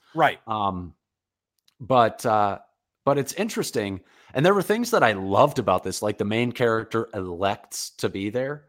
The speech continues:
Speaker 1: Yes.
Speaker 2: And, and, and how he elects to be there is they're gonna give him an accredited diploma.
Speaker 1: Yes.
Speaker 2: And I
Speaker 1: Yeah.
Speaker 2: kind of love that as somebody who went to college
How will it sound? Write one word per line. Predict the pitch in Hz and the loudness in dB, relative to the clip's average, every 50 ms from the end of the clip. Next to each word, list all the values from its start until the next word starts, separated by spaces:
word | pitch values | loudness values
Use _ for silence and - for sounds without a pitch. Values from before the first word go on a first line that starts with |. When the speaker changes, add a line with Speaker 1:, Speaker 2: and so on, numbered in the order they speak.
| _ _ _ _ _ _ _ _ | _ _ _ _ _ _ _ _
Speaker 1:
Yes. | - 180 147 110 117 117 110 107 | 2 4 4 4 2 0 -4 -6
Speaker 2:
And, | 107 107 101 - - | -6 -8 -10 -6 -2
and, | 120 110 107 107 104 - | 0 0 0 0 -2 -4
and | 113 113 107 104 - - - | -4 -4 -4 -6 -10 -12 -12
how | - - - - 110 120 123 | -12 -8 -4 -2 -2 0 -2
he | 123 - 131 120 | -2 -2 -2 -2
elects | 110 101 104 113 - - - | 2 2 2 0 0 -2 -4
to | 107 | -4
be | 92 104 110 | -2 0 0
there | 117 123 127 120 | 0 0 0 0
is | 107 | -2
they're | - 101 101 | -4 -6 -4
gonna | 90 117 107 107 | -4 -2 -4 -2
give | - 104 104 101 | -2 -4 -4 -4
him | 104 107 104 104 95 | -4 -4 -6 -6 -6
an | - 95 | -6 -6
accredited | 92 92 - - - 107 101 101 107 107 104 104 101 101 92 - | -6 -6 -6 -4 0 2 2 2 2 0 -2 -4 -4 -6 -6 -10
diploma. | - - - - - 90 90 104 123 143 147 156 - _ - | -12 -12 -10 -6 -4 -2 -2 -2 -2 -4 -6 -8 -10 _ -4
Speaker 1:
Yes. | 190 202 151 - - - - - - - _ _ _ _ _ - | 0 0 0 0 -2 -6 -12 -14 -16 -18 _ _ _ _ _ 0
Speaker 2:
And | 131 131 127 | 2 4 6
I | 120 | 4
Speaker 1:
Yeah. | 117 - | 4 2
Speaker 2:
kind | - - 139 143 147 139 | 0 -4 -4 -2 -2 0
of | 110 120 | 4 6
love | 120 131 135 | 4 6 4
that | 170 139 131 | 2 0 0
as | 123 - | 0 0
somebody | - 143 135 135 135 139 123 | 0 0 0 0 0 -2 -2
who | 117 120 | -2 -4
went | 117 110 107 127 131 - | -2 -2 -2 -2 -2 -4
to | 170 | -6
college | 160 - 143 139 143 151 165 180 185 170 - - - | 0 4 4 6 6 6 4 2 0 -2 -8 -14 -18